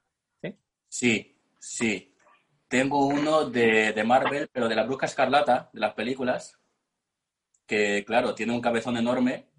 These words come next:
Speaker 2: pero que sin ningún rasgo y no se parece nada a Elizabeth Olsen.
Speaker 1: Que parece una señora, básicamente,
Speaker 2: Y un poquito
Speaker 1: random.
Speaker 2: pequeñito, pero claro, eh, parece eso, una señora random.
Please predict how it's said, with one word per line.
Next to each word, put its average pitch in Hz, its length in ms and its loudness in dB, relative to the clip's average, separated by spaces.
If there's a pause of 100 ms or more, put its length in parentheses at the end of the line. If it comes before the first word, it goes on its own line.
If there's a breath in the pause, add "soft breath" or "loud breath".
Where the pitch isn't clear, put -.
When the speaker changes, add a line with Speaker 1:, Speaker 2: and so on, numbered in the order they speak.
(420)
Speaker 2:
pero 101 240 -8
que 92 300 -2
sin 95 140 -6
ningún 101 280 -2
rasgo 107 340 4
y 113 60 2
no 101 80 -2
se 107 100 0
parece - 240 -2
nada 107 420 6
a - 40 4
Elizabeth - 360 -4
Olsen. - 380 -8
Speaker 1:
Que 147 120 0
parece 139 260 0
una 143 120 -4
señora, 139 300 0
básicamente, 127 540 0
Speaker 2:
Y 120 40 0
un 117 80 -2
poquito - 280 -6
Speaker 1:
random. 135 140 2
Speaker 2:
pequeñito, 170 600 0 (200)
pero 120 220 0
claro, 120 300 2
eh, 107 200 0
parece 107 400 -2
eso, 120 160 -4
una 101 160 -4
señora 104 240 -2
random. 110 360 0